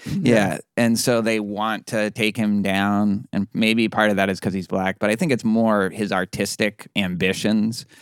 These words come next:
Speaker 2: that
Speaker 1: Yeah.
Speaker 2: people think he nec-, you know, like, doesn't necessarily, hasn't earned or something. You know, like, I think he, like, really thinks he's, like, David Lynch or,
Speaker 1: Yeah.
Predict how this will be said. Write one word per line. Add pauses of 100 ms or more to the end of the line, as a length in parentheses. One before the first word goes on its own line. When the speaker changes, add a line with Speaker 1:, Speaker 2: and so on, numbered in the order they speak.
(280)
Speaker 2:
that
Speaker 1:
Yeah.
Speaker 2:
people
think
he
nec-,
you
know,
like, (360)
doesn't
necessarily,
hasn't
earned
or
something. (380)
You
know,
like,
I
think
he,
like,
really
thinks
he's, (160)
like, (180)
David
Lynch
or,
Speaker 1:
Yeah.